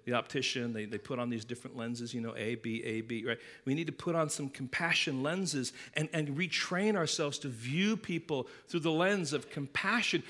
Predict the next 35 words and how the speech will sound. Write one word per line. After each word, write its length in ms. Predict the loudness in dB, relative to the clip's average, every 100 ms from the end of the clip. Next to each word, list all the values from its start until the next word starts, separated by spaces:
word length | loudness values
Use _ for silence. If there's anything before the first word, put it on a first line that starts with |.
| -4
because 360 | -2 2 2 2
of 100 | 4
their 160 | 2
condition. 720 | 4 2 4 4 4 2 -2 -8 -14 _ _ _ _ _ _ _ _ _ _ _ _ _ _ _
I 60 | 8
mean, 120 | 12
people 260 | 10 10
today 320 | 6 10 10 12
think, 180 | 10 10
"Oh, 360 | 10 8 8
we've 160 | 8 10
got 160 | 12 12
it 100 | 12
all 120 | 10
figured 260 | 10 12
out. 80 | 12
Oh, 180 | 12 10
we 120 | 10
have 240 | 12 12 12
our 200 | 12 12
leaders." 500 | 12 12 10 6 6
And 100 | 2
Jesus 420 | 4 4 4 2
will 120 | 2
look 200 | 2 6
down 200 | 8 8
and 100 | 6
say, 280 | 6 8 8 4 -12 -12 0
"These 220 | 2 2
people 420 | 2 2 2 2
are 140 | 4
sheep 420 | 2 2 2 0 0
without 240 | 0 0
a 60 | 0
shepherd 520 | 0 0 -2 -10